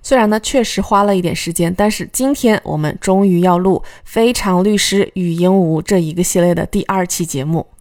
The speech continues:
想必呢，这一部剧大家早就已经看完了。那么我今天选的这个台词呢，也不知道大家还记不记得。应该说是这一部剧里面我们的男主为数不多的几句标志性的台词。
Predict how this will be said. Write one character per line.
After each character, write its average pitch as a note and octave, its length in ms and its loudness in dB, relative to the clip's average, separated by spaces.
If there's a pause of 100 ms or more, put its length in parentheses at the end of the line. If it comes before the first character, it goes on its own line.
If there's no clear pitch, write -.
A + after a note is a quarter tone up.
(420)
想 G#3+ 200 0
必 D#4+ 120 2
呢， D4 180 2
这 C#4+ 140 -2
一 B3+ 40 0
部 B3+ 160 -2
剧 B3+ 160 -4
大 A#3 140 0
家 A3+ 160 0
早 D3 340 -2
就 A3+ 200 4
已 G3+ 40 2
经 F3 140 0
看 F#3 240 0
完 - 160 -6
了。 E3 240 -4 (520)
那 D4 100 0
么 D#4+ 100 4
我 A#3 120 4
今 C#4 180 -2
天 E4+ 120 2
选 D4 160 0
的 A3+ 80 -2
这 C#4+ 120 -2
个 D4+ 100 0
台 A3 220 -2
词 - 240 -2
呢， B3+ 260 0
也 D#3 140 -4
不 - 180 -4
知 A3+ 100 -4
道 A3 140 2
大 G#3 140 2
家 A3+ 100 0
还 G3 160 -2
记 D4+ 220 -2
不 F#3 100 -4
记 E3 160 -4
得。 - 220 -10 (640)
应 E4+ 160 0
该 F4+ 160 2
说 E4 200 4
是 D4+ 140 0
这 C#4+ 140 4
一 A3 100 4
部 A#3+ 160 -2
剧 A#3+ 160 -2
里 G3+ 160 0
面 E3 300 0
我 E3 80 -4
们 E3 160 -2
的 G3+ 100 4
男 F#3 320 2
主 - 300 -4
为 D#3+ 180 2
数 C#4 220 -2
不 C4+ 200 0
多 D4 220 2
的 C4+ 140 2
几 - 180 -6
句 C4+ 180 -6
标 A3 300 2
志 G#3+ 140 -2
性 F#3 160 0
的 E3 80 -2
台 C#3 200 -8
词。 - 320 -4